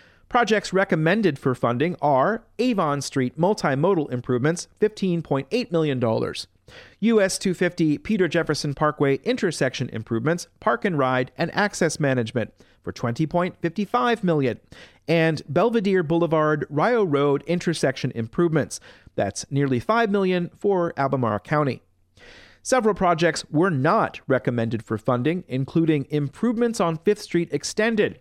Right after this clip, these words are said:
a roundabout at District Avenue and Hydraulic Road,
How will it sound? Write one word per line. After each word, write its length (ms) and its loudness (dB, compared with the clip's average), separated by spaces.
a 80 2
roundabout 760 2
at 120 -4
District 380 0
Avenue 440 2
and 160 -4
Hydraulic 600 0
Road, 440 2